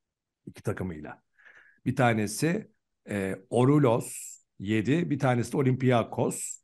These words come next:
e, altı ve sekizde. Affını isteyenler İlke Alpay yedinci, dokuzuncu sırada İlke Çevik'imiz var Spartaküs B C ile ve onuncu sırada Ahmet Tamer,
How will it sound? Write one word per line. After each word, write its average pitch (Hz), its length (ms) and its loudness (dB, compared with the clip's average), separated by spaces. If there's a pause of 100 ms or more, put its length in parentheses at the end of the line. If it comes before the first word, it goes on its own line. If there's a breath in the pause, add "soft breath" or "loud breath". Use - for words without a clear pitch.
(180)
e, 92 460 -4
altı 113 360 0
ve 117 80 0
sekizde. - 440 -6
Affını 160 380 2
isteyenler 110 440 0
İlke 107 320 -4
Alpay 113 400 -2
yedinci, 131 560 0
dokuzuncu 135 340 -2
sırada 110 420 0
İlke 117 260 -2
Çevik'imiz 110 520 -2
var 87 160 -2
Spartaküs - 760 -4
B 101 240 -2
C 101 180 -2
ile 139 180 0
ve 135 100 2
onuncu 131 340 0
sırada 113 300 -4
Ahmet 117 380 -2
Tamer, 123 360 -2